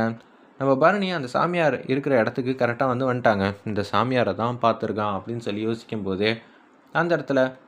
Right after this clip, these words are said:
அவங்க பூஜையில வந்திருக்காங்க. சாமியார் அது மாதிரி பார்க்கணும், அதுவும் முக்கியமான விஷயத்துக்காக பார்க்கணுங்கிற மாதிரி சொல்றாங்க. "இல்லைங்க, இந்த நேரத்துல அவர் யாரையும் சந்திக்க மாட்டாரு, பேச மாட்டாரு. நீங்க வெயிட் பண்றதுன்னா வெயிட் பண்ணுங்க. ஆனா இது வரைக்கும் எனக்கு தெரிஞ்சு இந்த நேரத்துல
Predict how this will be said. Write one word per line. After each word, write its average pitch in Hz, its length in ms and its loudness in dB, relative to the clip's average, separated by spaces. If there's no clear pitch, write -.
அவங்க 156 260 4
பூஜையில 170 420 2
வந்திருக்காங்க. 139 540 2
சாமியார் 143 560 0
அது 147 80 0
மாதிரி 143 220 2
பார்க்கணும், 131 420 2
அதுவும் 123 260 -2
முக்கியமான 151 380 2
விஷயத்துக்காக 143 480 4
பார்க்கணுங்கிற 131 540 2
மாதிரி 101 280 2
சொல்றாங்க. 127 420 2
"இல்லைங்க, 123 380 0
இந்த 107 200 -6
நேரத்துல 117 460 -2
அவர் 101 260 -4
யாரையும் 101 420 -2
சந்திக்க 131 340 -6
மாட்டாரு, 107 380 -2
பேச 127 260 -4
மாட்டாரு. 107 380 -2
நீங்க 123 200 -2
வெயிட் 147 280 0
பண்றதுன்னா 117 420 -2
வெயிட் 117 240 -2
பண்ணுங்க. 104 280 -2
ஆனா 107 240 2
இது 117 160 0
வரைக்கும் 160 280 0
எனக்கு 139 160 -4
தெரிஞ்சு 113 340 -2
இந்த 196 240 0
நேரத்துல 160 400 2